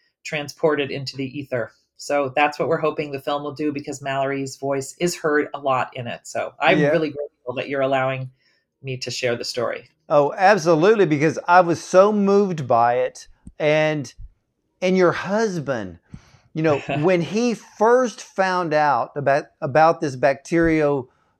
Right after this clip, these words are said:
Speaker 2: uh, phage, and, and he, and he said something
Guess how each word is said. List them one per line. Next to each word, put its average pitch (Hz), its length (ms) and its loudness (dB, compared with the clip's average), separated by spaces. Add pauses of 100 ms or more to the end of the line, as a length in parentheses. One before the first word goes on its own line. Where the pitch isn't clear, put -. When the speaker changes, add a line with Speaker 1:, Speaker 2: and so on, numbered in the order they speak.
(400)
Speaker 2:
uh, 151 520 8
phage, 135 580 0 (1040)
and, 185 220 0
and 185 240 0
he, 220 260 -2
and 190 140 0
he 196 100 2
said 214 500 6
something 190 640 -2